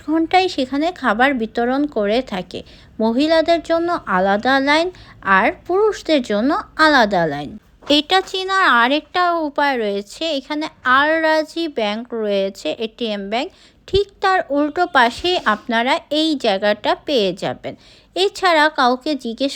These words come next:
করলেও আপনারা এই জায়গাটা পাবেন। যদি কখনো লাইনে মানুষ না দেখেন তাহলে একটু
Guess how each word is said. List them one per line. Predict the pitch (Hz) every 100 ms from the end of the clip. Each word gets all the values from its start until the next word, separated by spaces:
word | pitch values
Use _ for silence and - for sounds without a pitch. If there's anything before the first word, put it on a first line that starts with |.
| -
করলেও | 277 220 214 285 226
আপনারা | 233 226 262 320 254
এই | 220
জায়গাটা | 214 208 220 311 349 -
পাবেন। | 170 - 151 - - _ -
যদি | 294 311 277 269 453 - - -
কখনো | 247 - 330 349 349 269
লাইনে | 320 254 277
মানুষ | 262 269 294 -
না | 240 208
দেখেন | 208 175 - 294 381
তাহলে | 330 262 294 330 -
একটু | 277 -